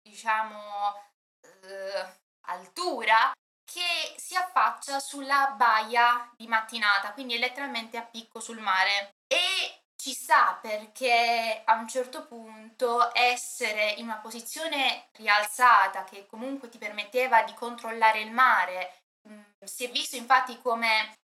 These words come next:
probabilmente tramite anche il corredo, successivamente trovato in queste tombe, vi fossero anche contatti commerciali con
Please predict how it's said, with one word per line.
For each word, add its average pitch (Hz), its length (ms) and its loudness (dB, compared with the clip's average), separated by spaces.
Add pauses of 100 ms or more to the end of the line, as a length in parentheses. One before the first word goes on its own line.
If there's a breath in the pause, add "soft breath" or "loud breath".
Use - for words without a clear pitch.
(160)
probabilmente 240 680 -2 (440)
tramite 190 340 -2
anche 202 240 -2
il 190 100 -18
corredo, 202 1040 -2
successivamente 208 1120 -6
trovato 190 440 0
in 190 100 -20
queste 190 300 -14
tombe, 196 680 0 (180)
vi - 100 -20
fossero 247 400 2
anche 226 340 2
contatti 208 640 -2
commerciali 196 1080 0
con 202 680 0